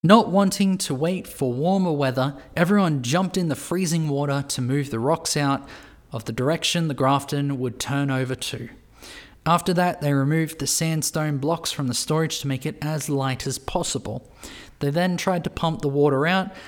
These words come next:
uh, but it did fill as fast as it emptied. After all, there was a hole in it. They eventually managed to flip the ship, only to find the hull on the other side. It didn't just have a hole, it was Swiss cheesed.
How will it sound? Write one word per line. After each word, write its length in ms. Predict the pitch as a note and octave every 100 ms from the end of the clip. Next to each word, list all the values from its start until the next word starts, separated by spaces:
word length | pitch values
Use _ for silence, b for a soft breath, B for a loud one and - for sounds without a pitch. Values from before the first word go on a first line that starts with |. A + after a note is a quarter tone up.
| B B B - -
uh, 140 | A#2+ A#2+ - -
but 140 | C#3+
it 100 | C3
did 240 | A#2 C#3 C#3
fill 460 | - B2 A#2 A2+ - - - - _ - - B2+
as 160 | A2+
fast 300 | - A2+ -
as 120 | A2+
it 120 | A#2 A#2
emptied. 320 | G#2+ B2 A#2+
After 300 | A2+ - A#2
all, 220 | A2 - B B B -
there 120 | A3
was 100 | C3
a 60 | G#2
hole 320 | C3+ G#2+ A2
in 120 | A2
it. 260 | - - - B B B B B - _ _ _
They 140 | E3+ F3+
eventually 460 | F#3 G#3+ G#3+ G3
managed 320 | F#3 F#3 F3+ -
to 60 |
flip 260 | - F3 -
the 60 |
ship, 360 | D#3+ - B2+ -
only 200 | D#3 F3+
to 80 | F3+
find 380 | F3+ D#3 D3+ D3+
the 40 |
hull 300 | - D#3+ D#3+
on 140 | C#3 D3
the 140 | - -
other 200 | A3 G3
side. 440 | - C#3 A#2+ A#2+ B B B B B B - B3+
It 200 | D4+ D4+
didn't 240 | C#4+ A#3
just 220 | G3 -
have 160 | F#3 C#3
a 80 | A2
hole, 320 | F3 A#2+ B2
it 160 | G#3 D#3+
was 480 | D3+ C3 - -
Swiss 520 | - - - E3 - -
cheesed. 580 | - C3+ A2+ G#3 -